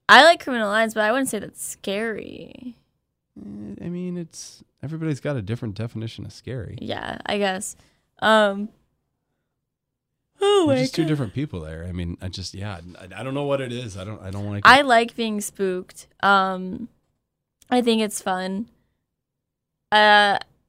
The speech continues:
Speaker 1: but, like, super, super scary, I can't do. Well, I can. It's just a little bit more difficult. Like,
Speaker 2: Mm-hmm.
Speaker 1: if I'm watching a scary movie, I'm not gonna watch it by myself. And I have to have a blankie nearby because I'm probably gonna cover my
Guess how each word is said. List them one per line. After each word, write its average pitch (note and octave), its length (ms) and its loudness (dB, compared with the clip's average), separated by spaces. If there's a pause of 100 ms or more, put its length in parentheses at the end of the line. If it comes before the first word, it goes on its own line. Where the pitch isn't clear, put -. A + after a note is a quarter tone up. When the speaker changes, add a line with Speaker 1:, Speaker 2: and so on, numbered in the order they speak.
Speaker 1:
but, G#3+ 320 10
like, G#3+ 240 8
super, C4 460 2
super A3+ 260 -4
scary, F#3+ 540 0 (140)
I F#3+ 440 6 (320)
can't F#3+ 400 -4
do. F3+ 520 -8 (1000)
Well, C4+ 240 8
I A3 140 6
can. A3 460 0
It's G3+ 180 -6
just G#3+ 160 -12
a G3+ 40 -10
little F#3 160 -4
bit F3+ 140 -10
more F3+ 180 -10
difficult. - 560 -12
Like, F#3+ 180 0
Speaker 2:
Mm-hmm. F#2+ 380 -4 (140)
Speaker 1:
if - 80 -2
I'm B3+ 140 6
watching C4 420 2
a B3 40 -4
scary G#3 300 0
movie, G3+ 480 -6
I'm G3+ 320 2
not A#3+ 260 0
gonna A3 180 -4
watch G#3 240 -2
it G#3+ 40 -12
by G3+ 120 -2
myself. F#3 680 -4 (320)
And A#3 140 6
I B3+ 60 6
have D4 200 -2
to D#4+ 80 -4
have D4 80 -2
a B3+ 100 0
blankie A3+ 420 0
nearby G3+ 440 -2
because A3 240 -8
I'm A#3 160 -2
probably C#4+ 280 2
gonna B3 180 0
cover A3+ 240 -4
my G3 180 -2